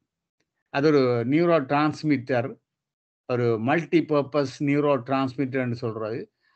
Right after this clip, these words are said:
முக்கியமாக தன்னிலை உணர்வு, தன்னம்பிக்கை,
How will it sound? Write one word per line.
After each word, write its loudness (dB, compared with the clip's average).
முக்கியமாக 0
தன்னிலை 0
உணர்வு, 2
தன்னம்பிக்கை, 0